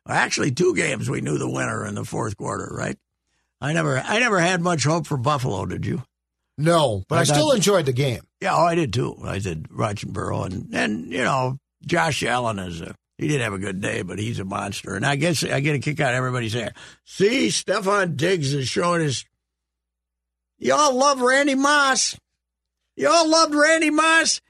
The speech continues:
Speaker 1: He was over screaming at the quarterback every three plays.
Speaker 2: Yeah.
Speaker 1: You know, what's, it's a wide receiver. Diggs is a wide receiver. He'll be back there playing with this guy, you know.
Speaker 2: But flailing your arms around when,
Speaker 1: Yeah.
Speaker 2: you know, it,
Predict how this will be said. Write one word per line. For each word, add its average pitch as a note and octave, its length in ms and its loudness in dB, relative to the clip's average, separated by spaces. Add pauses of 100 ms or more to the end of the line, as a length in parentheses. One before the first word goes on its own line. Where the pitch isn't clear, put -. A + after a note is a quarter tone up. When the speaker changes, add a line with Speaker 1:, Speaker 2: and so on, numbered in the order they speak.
(100)
Speaker 1:
He F4+ 120 0
was D4 160 2
over D4 240 4
screaming D#4 580 2
at D4 100 0
the D4+ 120 2
quarterback D4+ 640 2
every D#4+ 280 4
three E4 340 2
plays. D#4 640 2 (260)
Speaker 2:
Yeah. G#2 320 0
Speaker 1:
You C#3 100 4
know, C#3+ 220 4
what's, D4+ 400 0
it's D#4+ 220 0
a - 80 2
wide D3 260 2
receiver. D3 540 2
Diggs C3 540 0
is A#2+ 180 -2
a A#2 60 0
wide A#2+ 280 0
receiver. F#2+ 480 0
He'll F2+ 160 0
be G#3 160 0
back C3+ 420 -4
there C3 220 -4
playing B2+ 360 -6
with A2 140 -8
this B2+ 200 -8
guy, - 340 -10 (240)
you C3 120 -12
know. B2 120 -10
Speaker 2:
But B2 200 -6
flailing F#3 600 2
your D3 240 4
arms D3 380 2
around A2+ 480 0
when, A#2+ 200 0
Speaker 1:
Yeah. C#3+ 160 2
Speaker 2:
you C3 60 0
know, G2+ 300 -2 (1040)
it, B2+ 200 -6